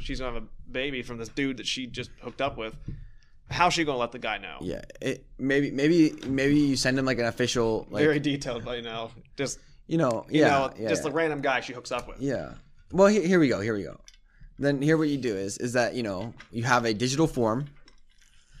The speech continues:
Speaker 2: that, um, basically you have the man, uh, that the man receives, and he decides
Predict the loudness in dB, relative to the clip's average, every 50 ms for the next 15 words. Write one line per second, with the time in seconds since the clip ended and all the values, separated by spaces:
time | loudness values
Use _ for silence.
0 | -20 -20 -20 -20 -14 -2 2 4 4 4 4 2 0 -2 -2 0 0 2 0 0
1 | -4 -6 -8 -8 -10 -12 -14 -16 -20 -20 _ _ _ -20 -20 -20 -20 _ _ _
2 | _ _ -20 -20 -20 -20 -20 _ _ _ _ -20 -16 -6 0 2 2 2 2 0
3 | 0 2 2 4 4 4 2 6 6 8 8 8 8 6 6 8 8 8 8 6
4 | 6 4 2 0 -2 -4 -4 -6 -6 -6 -10 -14 -18 -18 -20 -20 _ -20 -16 _
5 | -6 -4 -2 -2 -2 -2 -4 -4 -4 -4 -2 0 0 2 2 0 -2 -4 -4 -4
6 | -4 -2 -2 -2 -2 -2 -2 -4 -4 -4 -2 -2 0 2 4 4 6 6 6 4
7 | 2 0 -2 -6 -6 -6